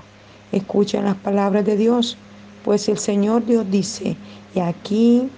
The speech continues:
yo los haré revivir y respirar de nuevo.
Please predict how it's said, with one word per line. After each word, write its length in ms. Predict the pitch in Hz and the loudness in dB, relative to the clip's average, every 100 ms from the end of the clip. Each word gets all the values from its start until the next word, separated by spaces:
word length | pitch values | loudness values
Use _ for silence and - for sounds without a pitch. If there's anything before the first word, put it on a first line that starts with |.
| - - - - 175 | -20 -20 -20 -14 0
yo 180 | 196 | 2
los 220 | 190 202 196 | 4 2 2
haré 340 | 185 202 226 | 0 0 0
revivir 720 | 214 233 233 247 208 196 180 - - - - - | 0 2 2 2 2 0 0 -4 -20 -20 -20 -2
y 100 | 202 | -2
respirar 640 | 175 190 - 190 185 185 180 | 0 -4 -2 -2 0 -2 0
de 120 | 208 | 0
nuevo. 380 | 202 180 160 | 2 2 0